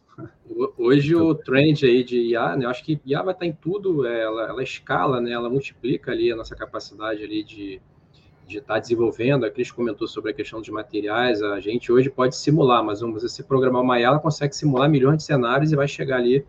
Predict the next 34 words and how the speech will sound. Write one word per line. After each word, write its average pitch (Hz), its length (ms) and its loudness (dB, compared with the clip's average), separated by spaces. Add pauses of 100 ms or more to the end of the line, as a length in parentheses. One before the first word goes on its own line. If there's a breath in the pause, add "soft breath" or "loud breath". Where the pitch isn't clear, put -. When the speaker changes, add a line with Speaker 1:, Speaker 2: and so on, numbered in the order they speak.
(460)
Speaker 1:
numa 113 180 -6
melhor 135 220 8
opção 135 400 0
do 151 100 2
que 135 320 2
mecanicamente, 139 720 2
igual 135 120 0
a 139 40 2
gente - 80 -8
fazia 139 260 2
antes, 117 280 0
né? 107 120 -20
Simulando 135 420 0
até 127 180 -4
mesmo 185 280 8
em 151 80 6
software, 147 480 2
né, 127 140 0
de 123 60 -4
elementos 120 320 -2
finitos 123 460 -4
e 120 60 -16
tudo, 135 320 0 (560)
mas 110 160 -2
não 143 100 8
tem 151 140 4
como 151 200 2
comparar, 151 680 6
e 196 60 6
o 185 80 6
Albert 156 260 4
também 160 200 2
comentou 180 440 -2
aí 135 280 6